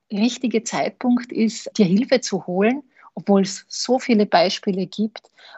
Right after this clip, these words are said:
wo Frauen einfach diesbezüglich dann nicht ernst genommen wurden. Also ich würde sagen, die Politik muss viel mehr tun.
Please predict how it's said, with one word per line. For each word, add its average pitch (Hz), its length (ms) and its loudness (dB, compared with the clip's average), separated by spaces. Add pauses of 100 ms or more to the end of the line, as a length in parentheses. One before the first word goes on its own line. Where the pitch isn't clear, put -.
wo 190 440 2
Frauen 185 540 2
einfach 190 280 -6
diesbezüglich 214 640 -2
dann 202 160 0
nicht 220 180 -2
ernst - 320 0
genommen 175 500 -4
wurden. 175 440 -8 (640)
Also 226 440 4
ich - 140 -4
würde 233 180 4
sagen, 220 380 4
die 196 80 -6
Politik 202 560 -4
muss 220 240 -2
viel 247 420 0
mehr 226 320 0
tun. 220 380 0